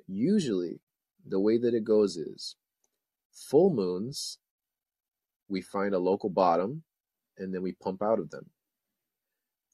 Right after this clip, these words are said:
New moons, we find a local top and then we drop out, down from them. So what I see happening here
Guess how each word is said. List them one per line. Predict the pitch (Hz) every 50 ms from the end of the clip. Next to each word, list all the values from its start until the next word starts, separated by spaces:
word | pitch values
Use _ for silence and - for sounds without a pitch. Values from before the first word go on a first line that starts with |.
| - -
New | 87 101 131 180 226 240
moons, | 175 117 101 92 92 110 139 156 - - - _ _
we | - 98 92
find | - - 98 92 98 95
a | 90
local | 87 90 90 92 - 90 87
top | - - - 165 165 135 135 - _ _ _ _ _ _ _ _ _ _ _ _ _ _ _ _ _ -
and | 107 101 101 101
then | 98 98
we | 98 95
drop | 85 80 - - 92 90 90 - - -
out, | 98 98 101 104 - - 104 98
down | 107 110 127 147 147
from | - 92 87 78
them. | - - - - _ _ _ _ _ _ _ _ _ _ _ _ _ _ _ _ _ _ _ _ -
So | - - - - 143 147 127 107 113 139 156 _ _ _ _ _ _ _ _ _ _ _ _ _ _ _ _ _ _ _ _ _
what | - 85 90 90
I | 95 113 156 170
see | 160 - 156 147 127
happening | 120 110 110 - 117 117 113 107 98
here | 95 87 85 87 104 123